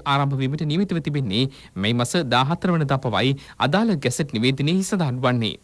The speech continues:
දෙදහස් පහළොව වසරේ පැවති මහ මැතිවරණයේදී අටවන පාර්ලිමේන්තුව සඳහා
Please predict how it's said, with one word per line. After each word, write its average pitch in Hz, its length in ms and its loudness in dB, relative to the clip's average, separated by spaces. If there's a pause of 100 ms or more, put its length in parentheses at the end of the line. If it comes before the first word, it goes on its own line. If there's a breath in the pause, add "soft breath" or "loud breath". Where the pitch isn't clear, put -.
(300 loud breath)
දෙදහස් 160 440 0
පහළොව 180 340 2
වසරේ 143 340 2
පැවති 135 360 0
මහ 143 220 2
මැතිවරණයේදී 160 720 0
අටවන 220 360 0
පාර්ලිමේන්තුව 196 600 2
සඳහා 123 340 0